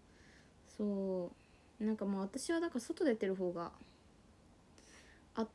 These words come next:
てるというか。あ、これ待って、ハマったんじゃない？ハマったんじゃない？ハマった！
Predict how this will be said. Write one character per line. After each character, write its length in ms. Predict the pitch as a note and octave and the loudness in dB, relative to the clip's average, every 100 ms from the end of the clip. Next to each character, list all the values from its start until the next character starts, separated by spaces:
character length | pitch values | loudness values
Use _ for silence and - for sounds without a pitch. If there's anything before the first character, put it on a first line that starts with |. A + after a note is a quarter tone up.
| - | 0
て 100 | G3+ | 2
る 100 | F#3+ | 4
と 160 | F#3+ F#3 | 2 2
い 160 | F3+ F3 | 4 4
う 60 | E3 | 2
か。 300 | - D#3+ - - - - - - - - - | -2 -6 -6 -10 -20 -20 -20 -20 -20 -20 -4
あ、 20 | A#3 | -4
こ 100 | - | 0
れ 80 | A#3 | 2
待 100 | A3 | 4
っ 40 | A3 | 4
て、 120 | G#3 | 0
ハ 60 | |
マ 80 | F#3+ | 0
っ 60 | G#3 | 0
た 120 | - A3 | 4 6
ん 60 | |
じ 60 | G#3+ | 8
ゃ 20 | |
な 260 | A#3 B3 D4+ | 6 8 8
い？ 60 | F4 - - - - - - - - - - - | 6 2 -20 -20 -20 -20 -20 -20 -20 -18 -20 -20
ハ 160 | - - E3 | -18 -18 -12
マ 100 | F3+ | -12
っ 40 | - - - | -12 -18 -8
た 100 | A3 | -2
ん 300 | A#3 B3+ C4+ | 0 2 0
じ 80 | C#4 | 0
ゃ 60 | |
な 120 | C#4+ D4+ | 0 0
い？ 60 | F#4 G4 - - - - - - - - - - - - - - - - - - - - - - - - - - - - - - - - - - - | -2 -8 -20 -20 -20 -20 -20 -20 -20 -20 -20 -20 -20 -20 -20 -20 -20 -20 -20 -20 -20 -20 -20 -20 -20 -20 -20 -20 -20 -20 -20 -20 -20 -14 -14 -14 -12
ハ 140 | - | -12
マ 60 | - | -10
っ 40 | - | -14
た！ 80 | - | 2